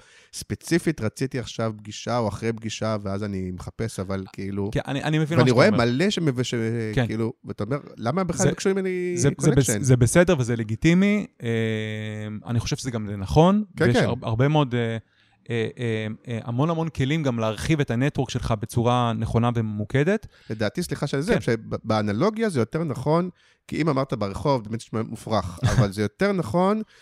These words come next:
Speaker 1: כמו באיזה כנס עסקי,
Speaker 2: מהמם.
Speaker 1: אז יש את האנשים שכן באים ועושים את ה-, אתה יודע, לוחצים ידיים ועושים את הנטוורקינג, ויש את האנשים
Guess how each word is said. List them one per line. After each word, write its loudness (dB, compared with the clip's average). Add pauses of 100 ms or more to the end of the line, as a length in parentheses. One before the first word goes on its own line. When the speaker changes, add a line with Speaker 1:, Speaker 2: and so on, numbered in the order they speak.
(180)
Speaker 1:
כמו -2
באיזה -2
כנס -2
עסקי, -4 (160)
Speaker 2:
מהמם. -6 (120)
Speaker 1:
אז -2
יש 2
את 0
האנשים 0
שכן -6
באים -2 (100)
ועושים -4
את -6
ה-, -2
אתה -8
יודע, -2
לוחצים -6
ידיים -2
ועושים -4
את -6
הנטוורקינג, -2
ויש 0
את -6
האנשים -4